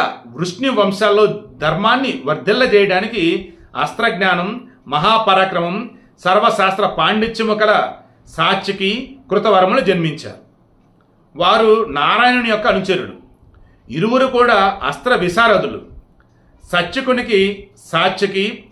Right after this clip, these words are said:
హృదికునికి కృతవర్మ జన్మించారు. ఉగ్రమైన తపస్సు చేసే భరద్వాజ మహర్షి నుండి స్ఖలితమైన శుక్రాన్ని ద్రోణి యందు భద్రపరిచారు. దాని నుండి ద్రోణుడు జన్మించాడు.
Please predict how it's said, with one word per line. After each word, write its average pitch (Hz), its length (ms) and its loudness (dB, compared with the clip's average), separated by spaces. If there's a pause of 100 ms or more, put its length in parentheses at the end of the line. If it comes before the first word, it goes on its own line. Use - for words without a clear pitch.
(300)
హృదికునికి 220 840 0
కృతవర్మ 185 520 2
జన్మించారు. 165 680 -4 (960)
ఉగ్రమైన 254 580 2
తపస్సు 240 360 0
చేసే 214 500 0
భరద్వాజ 202 440 2
మహర్షి 185 420 0
నుండి 180 560 -4 (260)
స్ఖలితమైన 240 640 0
శుక్రాన్ని 202 840 -2
ద్రోణి 190 400 0
యందు 220 300 0
భద్రపరిచారు. 156 800 -2 (920)
దాని 170 320 0
నుండి 233 640 0
ద్రోణుడు 220 360 2
జన్మించాడు. 170 680 0